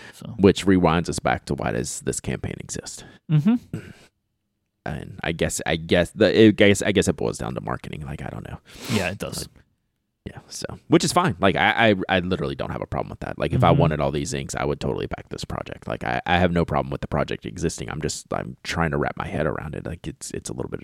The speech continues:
Speaker 2: a little bit of a strange one to me.
Speaker 1: Yep.
Speaker 2: Even though it's, like, very straightforward. I mean, it's very straightforward, but I'm just like, why?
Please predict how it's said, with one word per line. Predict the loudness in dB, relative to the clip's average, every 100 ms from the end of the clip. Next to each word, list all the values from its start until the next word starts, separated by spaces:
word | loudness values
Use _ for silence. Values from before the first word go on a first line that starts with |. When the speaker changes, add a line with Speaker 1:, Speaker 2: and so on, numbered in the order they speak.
| -12
Speaker 2:
a | -10
little | -8 -6 -6
bit | -6
of |
a | -6
strange | -6 -6 -6
one | -8
to | -8
me. | -8 -8 _ _ 2
Speaker 1:
Yep. | 4
Speaker 2:
Even | 6
though | 4
it's, | 2 -4
like, | -8 -8
very | -6 0 2 0
straightforward. | -2 -4 0 0 0 -4 -8
I | -10
mean, | -6
it's | -4
very | 2 2
straightforward, | 2 -2 2 4 2 -2
but | -8
I'm | -6
just | -8 -10
like, | -10 -10 -12
why? | -10